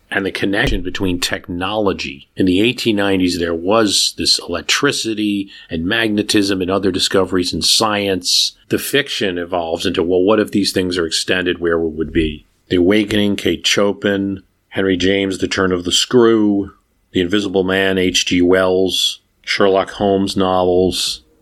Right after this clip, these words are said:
In eighteen ninety-nine, Sigmund Freud publishes The Interpretation of Dreams, introducing his theory of the unconscious with respect to dream interpretation.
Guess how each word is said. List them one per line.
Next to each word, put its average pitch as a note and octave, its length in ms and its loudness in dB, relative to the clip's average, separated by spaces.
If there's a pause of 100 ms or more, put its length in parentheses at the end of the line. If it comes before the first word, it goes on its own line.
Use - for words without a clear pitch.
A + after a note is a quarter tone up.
(280)
In G2 120 -2
eighteen G2+ 320 0
ninety-nine, F#2+ 680 0
Sigmund F#2 420 0
Freud F#2+ 380 4
publishes F#2 560 0
The F2+ 140 4
Interpretation F#2+ 960 0
of E2 120 -2
Dreams, G2 840 2 (160)
introducing G#2 720 2
his F#2 240 -2
theory G2 480 4
of F#2+ 160 -2
the F2+ 120 4
unconscious F2+ 800 -4 (220)
with - 140 0
respect E2+ 580 -2 (240)
to F#2+ 120 -4
dream F#2+ 360 2
interpretation. F2 960 -4